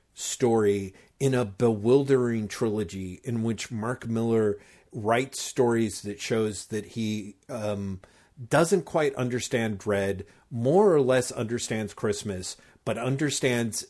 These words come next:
uh, that Carlos Ezquerra is awesome.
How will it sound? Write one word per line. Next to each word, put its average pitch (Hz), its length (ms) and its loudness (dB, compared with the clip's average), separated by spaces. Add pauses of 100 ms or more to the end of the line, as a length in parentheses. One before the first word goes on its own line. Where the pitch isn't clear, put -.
uh, 120 120 0 (220)
that - 180 -4
Carlos 117 420 0
Ezquerra 98 640 -4
is 98 180 -10
awesome. 95 500 -8